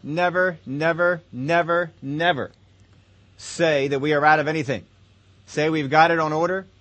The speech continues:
Say it's coming. Say we can get it, but never say that we are out." Now, what is it that you wanted? The clerk said, "Rain." We do have to be careful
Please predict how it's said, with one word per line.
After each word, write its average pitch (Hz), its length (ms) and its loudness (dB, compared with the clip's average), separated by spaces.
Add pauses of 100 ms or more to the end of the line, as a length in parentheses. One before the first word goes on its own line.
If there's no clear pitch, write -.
(120)
Say 160 240 -2
it's 147 120 -2
coming. 180 460 -4 (160)
Say 151 220 0
we 151 160 -2
can 135 180 -6
get 175 180 2
it, 196 140 -4 (140)
but 127 120 -4
never 165 360 0
say 156 340 0
that 147 160 -2
we 156 140 0
are 147 100 6
out." 143 260 4 (580)
Now, 123 120 0
what 175 180 4
is 165 160 -2
it 165 80 -4
that 156 220 0
you 160 80 -4
wanted? 156 260 -2 (960)
The - 60 -20
clerk 156 240 0
said, 147 200 0
"Rain." 139 380 0 (1300)
We 123 160 -6
do 156 120 -4
have 165 160 0
to 151 80 -6
be 139 140 -6
careful 127 440 -2